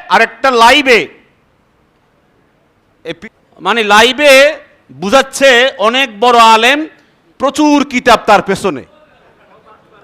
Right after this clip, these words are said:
অনেক কিতাব না, দেখা যাচ্ছে না? অনেক কিতাব। ওই সামনে হুজুর, হুজুর কি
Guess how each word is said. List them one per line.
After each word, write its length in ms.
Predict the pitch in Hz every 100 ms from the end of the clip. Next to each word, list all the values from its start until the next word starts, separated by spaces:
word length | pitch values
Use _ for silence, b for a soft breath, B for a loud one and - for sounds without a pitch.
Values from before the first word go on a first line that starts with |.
| -
অনেক 760 | 196 262 320 320 311 311 302
কিতাব 320 | 277 269 254 247
না, 140 | 285
দেখা 260 | 247 240 262
যাচ্ছে 280 | 262 302
না? 140 | 311 392 - - _ - -
অনেক 720 | 202 277 330 320 311 311 302
কিতাব। 640 | - 269 269 247 240 233 208 - - - _ _ _ -
ওই 140 | 208
সামনে 360 | 196 226 233 254
হুজুর, 420 | 233 240 233 - _ _ _ -
হুজুর 220 | 208 247
কি 280 | 254 285